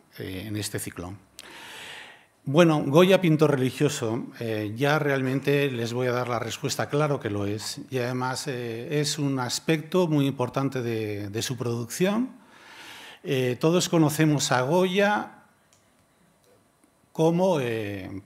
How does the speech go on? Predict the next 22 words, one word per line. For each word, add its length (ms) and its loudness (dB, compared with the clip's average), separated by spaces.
pintor 440 2
de 160 2
cartones, 640 -2
donde 280 -6
refleja 720 -4
la 240 -8
sociedad, 500 -2
eh, 240 -4
española, 720 0
digamos, 400 -2
del 160 -4
último 340 -4
cuarto 280 0
del 100 -6
siglo 240 -2
dieciocho, 800 -2
con 220 -4
sus, 540 -6
eh, 260 -2
trabajos, 800 2
sus 220 -8
diversiones. 960 -2